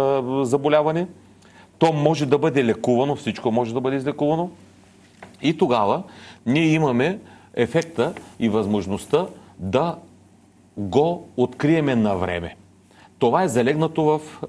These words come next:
нашата програма. Как с-, трябва, как трябва нещата да се случат? Това, ка-, което сме го обяснили. Защото това го ка-, защо го казвам? Ще стигнем после и до новите молекули.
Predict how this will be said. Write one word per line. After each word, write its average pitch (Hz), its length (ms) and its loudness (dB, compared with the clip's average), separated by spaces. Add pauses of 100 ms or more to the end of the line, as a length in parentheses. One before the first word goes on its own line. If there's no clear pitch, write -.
нашата 117 440 -2
програма. 78 380 -4 (640)
Как 220 240 0
с-, - 80 -12
трябва, 165 420 2 (100)
как 175 240 0
трябва 156 340 2 (120)
нещата 135 380 -2
да 113 140 -4
се 110 120 -8
случат? 98 400 -4
Това, 110 180 -2
ка-, 120 180 -4
което 110 280 -2
сме 104 180 -8
го 87 120 -2
обяснили. 85 460 -4 (280)
Защото 98 500 -4
това 131 220 -2
го 107 120 -4
ка-, 123 180 -2
защо 104 260 -2
го 120 100 -2
казвам? 101 380 0
Ще - 140 -10
стигнем 123 360 -4
после 117 220 -2
и 101 40 -2
до 101 120 -4
новите 95 280 -2
молекули. 80 420 -8